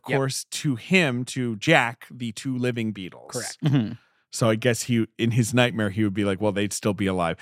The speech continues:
Speaker 2: They jo-, they dodged George entirely 'cause I guess they just don't wanna touch that. You know, he died of cancer.
Speaker 1: Yes.
Speaker 2: It's sort of, can't really virtual history that in the same way, although, of course, cigarettes don't exist. Maybe you could.
Speaker 1: Right.
Speaker 3: Mm-hmm. Mm-hmm.
Speaker 2: But we don't have to talk about that right now.
Speaker 1: But
Speaker 2: But you're saying what? They all got,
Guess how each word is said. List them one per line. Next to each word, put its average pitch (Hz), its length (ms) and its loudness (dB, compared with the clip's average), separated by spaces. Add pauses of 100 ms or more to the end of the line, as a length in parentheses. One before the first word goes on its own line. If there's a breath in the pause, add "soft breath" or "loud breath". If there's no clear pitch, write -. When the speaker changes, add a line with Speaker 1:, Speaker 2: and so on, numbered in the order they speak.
(140)
Speaker 2:
They 151 140 10
jo-, 180 320 6
they 165 160 -2
dodged 180 480 0
George 160 340 -2
entirely 113 580 -8
'cause 107 140 -12
I 107 60 -10
guess 101 140 -14
they 107 100 -12
just 101 160 -18
don't 104 100 -14
wanna 92 200 -14
touch - 320 -16
that. 90 180 -14
You 147 80 -14
know, 85 180 -12
he 123 140 -10
died 117 260 -6
of 110 120 -14
cancer. 113 500 -10
Speaker 1:
Yes. 113 120 -8
Speaker 2:
It's 90 120 -14
sort 90 240 -8
of, 78 240 -14 (560)
can't 117 180 -4
really 98 200 -4
virtual 101 400 -4
history 104 320 -2
that 92 80 0
in 87 80 -4
the 92 60 -6
same 90 200 -2
way, 92 140 0
although, 85 180 0
of 78 80 0
course, - 220 -2
cigarettes 85 320 2
don't 73 100 0
exist. 78 320 -4
Maybe 78 240 0
you 73 60 -4
could. 80 480 4
Speaker 1:
Right. 135 180 6
Speaker 3:
Mm-hmm. 147 380 0
Mm-hmm. 254 220 4 (200)
Speaker 2:
But 98 120 -2
we 92 100 2
don't - 80 0
have 110 160 0
to - 100 -16
talk 87 240 -4
about 76 180 -6
that 82 160 -2
right 82 160 -4
now. 76 320 -4
Speaker 1:
But 117 280 -4 (760)
Speaker 2:
But 113 120 -2
you're 127 160 4
saying 113 280 4
what? 101 160 0
They 107 120 4
all 113 180 4
got, 104 240 0